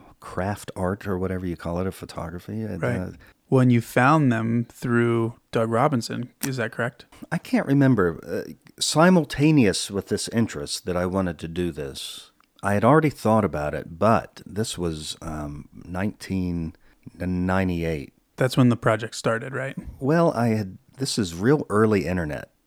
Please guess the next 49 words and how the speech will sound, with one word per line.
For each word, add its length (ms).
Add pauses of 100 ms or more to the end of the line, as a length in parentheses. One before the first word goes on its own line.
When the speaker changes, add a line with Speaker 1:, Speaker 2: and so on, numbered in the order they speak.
Speaker 1:
You 100
know, 200
a 20
t-, 240
Mac 460
two 180
C 300
I 340
that's 240
got 180
a 60
screen 500
on 160
it 200
no 180
bigger 340
than 140
an 80
iPhone, 720
but 220
black 320
and 160
white. 400
You 100
know, 100
it 240
looks 220
like 140
something 340
from 160
the 120 (260)
fifties 640
now 200
that 140
I 60
think 240
about 260
it. 120 (340)
And 140
however 400
you 120
used 180
to 60
Google 420
back 260
then, 360
I, 260 (340)
I 80
somehow, 800